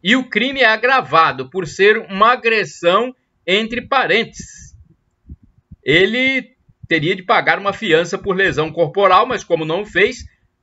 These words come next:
foi levado para um presídio. Um deles teria usado substância entorpecente. Meu Deus do céu, a droga envolvida no meio, hein? Às vezes, quando não é a droga, é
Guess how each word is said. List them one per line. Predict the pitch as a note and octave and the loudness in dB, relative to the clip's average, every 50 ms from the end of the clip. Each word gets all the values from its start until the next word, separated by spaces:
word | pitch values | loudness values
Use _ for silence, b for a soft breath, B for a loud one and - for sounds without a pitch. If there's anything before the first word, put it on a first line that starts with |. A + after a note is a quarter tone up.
| _ _ _ _ - | _ _ _ _ -6
foi | - E3 E3 F3 F#3+ G3 A3 C#3 B2 - - | 0 4 4 6 6 4 2 -2 -8 -12 -8
levado | - E3+ G#3+ G3+ D3 D3+ D#3+ F#3 A3 A3 | -2 0 0 2 2 2 0 0 -4 -8
para | - G#3+ G#3+ | -8 -8 -8
um | A3+ A3+ G#3+ | -8 -8 -4
presídio. | A#3+ B3+ B3 D#3 D3 F#3 F3+ - - F#2+ - - _ _ - - - _ _ _ _ - _ _ _ _ _ _ - | 0 0 0 0 0 -4 -4 -6 -8 -16 -20 -20 _ _ -20 -20 -20 _ _ _ _ -20 _ _ _ _ _ _ -4
Um | G#3 C#4+ D4+ | -4 -4 -2
deles | A#3+ F3 F#3 F#3+ A3+ A#3 B3+ C4 - | 0 2 4 4 4 2 0 -4 -4
teria | - B3 G#3+ F#3+ G3 A3+ A#3 | 0 2 2 2 2 -2 -4
usado | A3 D#3 A2+ D3 D#3+ F3 F#3+ F#3 F3+ | -4 -4 -4 -2 0 0 0 -2 -6
substância | - - - F#3+ F3+ D#3 - - - - E3+ F3+ G3+ F#3 - - F#3+ E3 | -14 -16 -16 -16 -16 -16 -18 -18 -8 -6 -4 -4 -4 -6 -6 -6 -6 -6
entorpecente. | D#3 G3 A#3+ A3+ _ _ F#3 G#3 A#3 A3+ - - D#3 - - - - C3 A#2 A2 G2+ - - - - | -6 -8 -12 -14 _ _ -4 -4 -4 -6 -8 -12 -12 -12 -14 -12 -10 -10 -10 -10 -12 -16 -20 -20 -14
Meu | - - - - - _ - | -12 -12 -12 -12 -14 _ -20
Deus | - G#2 G2+ G2+ - | -20 -20 -20 -20 -20
do | - - | -20 -20
céu, | - - - B2 B2+ C3 | -20 -20 -14 -10 -10 -10
a | |
droga | G#2 F2+ A2 C3+ D3+ D3 C#3 C3 | -8 -6 -4 -2 -2 -2 -4 -6
envolvida | B2+ A#2 A2 A#2 G#2+ F#2+ - - B2+ C3+ A#2 A2+ G#2+ A2 - _ _ _ _ _ _ - - A#2+ | -10 -12 -12 -14 -14 -14 -14 -12 -12 -10 -8 -10 -10 -10 -12 _ _ _ _ _ _ -20 -16 -12
no | A2+ A2 | -12 -10
meio, | G2 G2 A2 A#2 A#2 A#2 A#2+ B2 | -8 -6 -4 -2 -2 -2 -4 -6
hein? | D3 D3 G2 - _ - _ _ _ _ _ _ _ _ _ _ _ _ _ _ _ _ _ _ _ _ - | -10 -12 -14 -16 _ -20 _ _ _ _ _ _ _ _ _ _ _ _ _ _ _ _ _ _ _ _ -18
Às | - - A#2 | -16 -10 -4
vezes, | C#3+ F#3 F#3 D3+ - - | -2 -2 -2 -2 -4 -10
quando | - - D#3 C#3+ B2 | -10 -8 -8 -8 -8
não | B2 C#3 C#3+ | -6 -4 -2
é | C3+ B2 | 0 0
a | A2 G2 | 0 -2
droga, | F2+ G2 B2 D3 D#3 D#3+ D#3 C#3+ C#3 C3 - - | -4 -4 -2 0 2 2 2 0 0 -2 -2 -2
é | - B2 C3 C3+ C3+ B2 A2 G2+ - | 0 2 2 4 4 2 0 0 -4